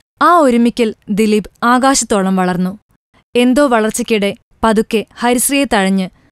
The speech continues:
ദിലീപ് പുത്തൻ കോമഡി താരങ്ങൾക്കൊപ്പം സ്വപ്നം നെയ്തു. എന്നാൽ ആർക്കും ഹരിശ്രീ അശോകന്റെ ഏഴയലത്ത് ദിലീപിനെയും കൊണ്ടെത്താൻ കഴിഞ്ഞിട്ടില്ല ഇതുവരെ. അതിന്റെ ക്ഷീണവും ഇന്ന് ദിലീപ് അനുഭവിക്കുന്നുണ്ട്.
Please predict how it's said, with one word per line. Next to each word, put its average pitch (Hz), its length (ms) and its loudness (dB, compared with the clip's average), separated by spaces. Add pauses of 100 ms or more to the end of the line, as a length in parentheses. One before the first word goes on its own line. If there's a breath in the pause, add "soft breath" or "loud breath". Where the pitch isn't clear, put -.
(120)
ദിലീപ് 208 320 0 (340)
പുത്തൻ 311 320 0
കോമഡി 220 420 0
താരങ്ങൾക്കൊപ്പം 196 720 -2 (200)
സ്വപ്നം 214 440 0
നെയ്തു. 170 320 -4 (520)
എന്നാൽ 247 320 2 (180)
ആർക്കും 277 480 2
ഹരിശ്രീ 277 440 0
അശോകന്റെ 214 560 0 (120)
ഏഴയലത്ത് 214 720 0 (320 soft breath)
ദിലീപിനെയും 220 560 2
കൊണ്ടെത്താൻ 208 480 0
കഴിഞ്ഞിട്ടില്ല 185 640 -2 (160)
ഇതുവരെ. 175 460 -4 (600)
അതിന്റെ 294 320 2
ക്ഷീണവും 220 540 0 (160)
ഇന്ന് 226 200 4
ദിലീപ് 196 380 -2 (140)
അനുഭവിക്കുന്നുണ്ട്. 202 800 -2